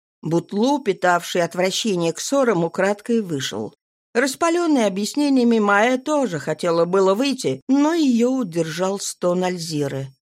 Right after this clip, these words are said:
Она натянула одеяло на дрожащее тельце девочки и снова стала у окна, глядя вдаль.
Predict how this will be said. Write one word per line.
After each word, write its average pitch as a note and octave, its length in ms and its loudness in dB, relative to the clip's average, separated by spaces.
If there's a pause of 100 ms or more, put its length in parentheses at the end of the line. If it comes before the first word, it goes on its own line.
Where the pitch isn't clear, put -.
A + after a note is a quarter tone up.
(240)
Она F3+ 240 2
натянула E3+ 540 0
одеяло G3 480 0
на D#3+ 100 -2
дрожащее D#3 680 -2
тельце E3 440 -4
девочки E3+ 680 -4
и G3+ 80 -4
снова C#4 340 0
стала G#3 360 -2
у G3 120 2
окна, A#3+ 360 0
глядя F3+ 400 -2
вдаль. D3 400 -6